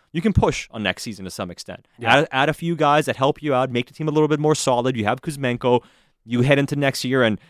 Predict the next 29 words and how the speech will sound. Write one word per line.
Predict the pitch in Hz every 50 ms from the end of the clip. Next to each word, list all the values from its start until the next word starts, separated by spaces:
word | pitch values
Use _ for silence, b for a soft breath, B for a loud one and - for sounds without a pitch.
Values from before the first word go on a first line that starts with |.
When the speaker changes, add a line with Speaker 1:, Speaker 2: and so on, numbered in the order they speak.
| b b _
Speaker 1:
maybe | 98 104 110 113 120 120
you're | 117 117 113
a |
playoff | - - - 104 101 95 87 85
team, | - - - 90 87 87
and | 85 87
maybe | 98 107 104 107
you | 110 107
compete | - - - - 113 107
a |
little | 95 92 90 87 90
bit. | - 85 82 82 _
You, | 110 120
you're | 135 131 127 123
still | - - 151
not | 143 143 120
a |
contender, | 110 - 123 120 - - 131 139 160 180 190 185 b b b b
but | - 135 135
it | 135
gives | 113 135 135 135 127
you | 131 127
a | 120
chance | - - 110 110 110 -
to | -
be | 107 107
in | 101 95
that | 95 92 90
group. | - - 104 95 - b